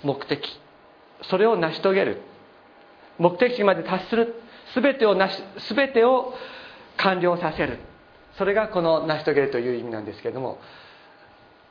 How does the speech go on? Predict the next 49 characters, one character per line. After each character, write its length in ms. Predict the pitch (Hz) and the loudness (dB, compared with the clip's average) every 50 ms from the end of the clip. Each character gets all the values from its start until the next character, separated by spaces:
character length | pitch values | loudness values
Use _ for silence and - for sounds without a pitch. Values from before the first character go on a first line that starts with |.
| - _ - _ - - _ _ _ _ - - _ _ 151 | -20 _ -20 _ -20 -20 _ _ _ _ -20 -20 _ _ 0
ヨ 140 | 170 185 | 0 0
ハ 120 | 185 180 190 | 2 2 0
ネ 100 | 175 160 | 0 2
の 100 | 147 139 | 0 2
十 200 | 135 151 165 165 | 2 4 4 4
七 220 | 170 165 170 165 165 | 4 4 2 0 2
章 180 | - 147 135 | 2 2 2
の 160 | 135 131 123 | 2 0 0
二 140 | 123 147 156 | 2 0 2
十 160 | 143 151 147 - | 4 4 2 4
三 220 | - 151 143 139 | 2 0 -2 0
節 240 | - 131 113 - 120 | -2 -2 -4 -2 -4
に 200 | 110 107 101 - - - | -6 -6 -8 -10 -6 -4
書 100 | 135 131 | -2 -2
い 60 | 113 | 0
て 120 | - 113 | 0 -2
あ 60 | 104 | 0
る、 140 | 107 117 110 113 | 0 -2 -2 -2
「私 360 | 135 139 165 170 170 170 170 | -2 0 0 -2 0 -2 0
が、 220 | 156 165 165 156 - | 2 2 2 2 0
私 340 | 151 - 185 185 185 185 190 | -2 0 0 0 2 4 2
は 140 | 180 175 175 | 2 2 2
彼 200 | 185 185 185 175 | 2 2 4 4
ら 100 | 170 160 | 2 2
に 120 | 151 151 | 4 2
お 80 | 143 135 | 2 2
り、 160 | 117 95 - - - - - - - - - - - - - - - - - - - - - - - - | 2 -2 -6 -14 -18 -20 -20 -20 -20 -20 -20 -20 -20 -20 -20 -20 -20 -20 -20 -20 -20 -20 -20 -20 -4 0
あ 60 | 160 170 | 2 2
な 140 | 175 175 | 2 2
た 120 | 175 - 160 | 2 2 2
は 40 | 156 | 2
私 360 | 151 156 156 156 151 - - | 2 2 0 0 0 -6 -6
に 200 | 165 185 208 175 | -2 0 0 0
お 60 | - | 0
ら 120 | - 127 120 | 0 0 0
れ 80 | 117 | 0
ま 140 | 110 107 104 | -2 -4 -8
す。 200 | - - - - - - _ _ _ - - - - | -10 -14 -20 -20 -20 -20 _ _ _ -20 -20 -20 -10
そ 120 | - - | 0 2
れ 100 | 156 160 | 4 6
は 160 | 165 165 160 156 | 6 4 4 2
彼 240 | - 180 185 180 | 2 2 2 4
ら 120 | 175 165 160 | 2 2 2
が 160 | 151 175 165 147 147 151 151 151 - - - | 2 2 2 2 0 0 -2 -4 -10 -6 2
全 180 | - 196 196 202 | 4 6 6 6
う 100 | 196 196 | 6 4
さ 100 | 190 185 | 2 2
れ 140 | 185 190 185 | 2 2 0
て 380 | - - 214 214 208 196 202 | 0 2 4 4 4 2 -2